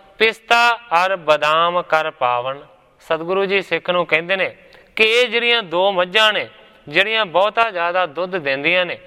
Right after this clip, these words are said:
ਇਹਨਾਂ ਦੋਵਾਂ ਮੱਝਾਂ ਦੇ ਦੁੱਧ ਨੂੰ ਚੋ ਕੇ ਸਤਿਗੁਰੂ ਜੀ ਕਹਿੰਦੇ ਨੇ ਕਿ ਫੇਰ ਗਰਮ ਕਰੋ। "ਪਿਸਤਾ ਅਰ ਬਦਾਮ ਕਰ ਪਾਵਨ,"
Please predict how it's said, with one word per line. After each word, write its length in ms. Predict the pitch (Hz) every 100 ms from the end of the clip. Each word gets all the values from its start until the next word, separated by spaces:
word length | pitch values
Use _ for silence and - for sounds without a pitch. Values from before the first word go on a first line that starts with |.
| - - - 220
ਇਹਨਾਂ 340 | 233 247 247
ਦੋਵਾਂ 420 | 180 208 240 240
ਮੱਝਾਂ 420 | 202 196 190 220
ਦੇ 140 | 220 208
ਦੁੱਧ 300 | 147 185 190
ਨੂੰ 180 | 202 190
ਚੋ 240 | 151 151
ਕੇ 360 | 151 185 180 - - -
ਸਤਿਗੁਰੂ 420 | - 196 196 220
ਜੀ 160 | 214 208
ਕਹਿੰਦੇ 300 | 170 160 170
ਨੇ 120 | 185
ਕਿ 200 | 185 185
ਫੇਰ 420 | 175 147 147 156 156 139 135
ਗਰਮ 240 | 156 175
ਕਰੋ। 320 | 147 120 107 - - _ _ _
"ਪਿਸਤਾ 640 | 247 240 - 262 262 233 226
ਅਰ 80 | 226
ਬਦਾਮ 580 | 170 170 175 208 220
ਕਰ 240 | 214 196 175
ਪਾਵਨ," 460 | 143 143 156 175